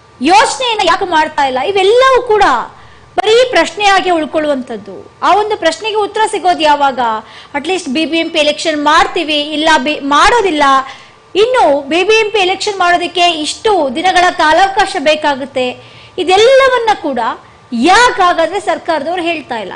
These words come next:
ಇನ್ನು ಎಷ್ಟು ದಿನ ಕೆಲವೊಂದು ಪ್ರಶ್ನೆಗಳಿಗೆ ಸಾರ್ವಜನಿಕರು ಕಾಯ್ತಲೇ ಇರ್ಬೇಕು? ಈಗಾಗ್ಲೇ ಐದು ವರ್ಷಗಳಾಗಿದೆ ಬಿ ಬಿ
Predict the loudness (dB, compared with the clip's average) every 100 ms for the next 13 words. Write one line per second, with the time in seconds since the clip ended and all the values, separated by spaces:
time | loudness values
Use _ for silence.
0 | -10 -8 -6 -4 -4 -2 0 0 0 -2
1 | -4 -2 0 0 0 -4 -4 -6 -6 -6
2 | -6 -4 -4 0 0 0 -4 -6 -6 -6
3 | -4 -4 -2 -4 -2 -4 -6 -10 -8 -8
4 | -4 -2 0 0 -2 -6 -16 -8 0 2
5 | 4 4 2 2 0 2 2 2 2 0
6 | 0 -2 0